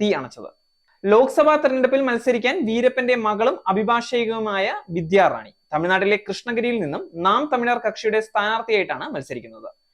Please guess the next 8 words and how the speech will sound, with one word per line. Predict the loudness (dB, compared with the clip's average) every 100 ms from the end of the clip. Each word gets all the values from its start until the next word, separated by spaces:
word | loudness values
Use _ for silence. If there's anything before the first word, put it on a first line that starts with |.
| _ _ _ 2
വീരപ്പൻ | 4 4 2 0 0
മുത്തുലക്ഷ്മി | 0 2 0 0 -2
ദമ്പതികളുടെ | 0 0 0 2 0 0
രണ്ടാമത്തെ | -2 -2 -2 -4 -4 -4
മകളാണ് | -2 -2 -2 -8 -8
വിദ്യാ | 2 2 0
റാണി. | -8 _ -2
രണ്ടായിരത്തി | 2 2 2